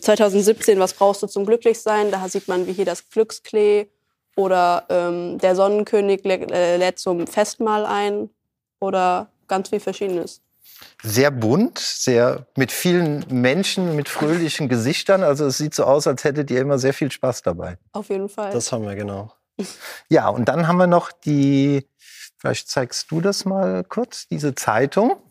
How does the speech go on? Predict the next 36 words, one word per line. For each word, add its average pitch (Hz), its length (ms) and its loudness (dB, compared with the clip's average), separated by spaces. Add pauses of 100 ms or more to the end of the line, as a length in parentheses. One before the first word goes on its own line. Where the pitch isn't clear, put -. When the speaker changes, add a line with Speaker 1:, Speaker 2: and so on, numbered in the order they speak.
(280)
Speaker 1:
Ja, 208 240 2
also 190 240 -4
wir 196 100 0
haben 208 240 0
auch - 220 0
noch, 196 420 -2
äh, 185 240 2
so 180 100 -4
eine 190 120 0
Zeitung 240 580 2 (360)
bekommen 247 560 0
dieses 247 300 -6
Jahr. 240 140 2
Die 220 60 2
ist 220 120 -2
auch 202 120 2
von 214 180 0
der 208 100 2
Malteser 214 420 2
Jugend 202 280 -2
Trier. 233 400 0 (440)
Da 196 260 4
geht 202 260 2
es 208 180 2
um, 196 220 0
was 190 200 0
so 202 80 0
in 196 100 0
der 185 100 4
letzten 190 340 0
Zeit 190 340 -2
bei 185 120 -2
uns 185 320 -4
so 180 480 -6 (120)
los 214 360 2
war. 220 380 0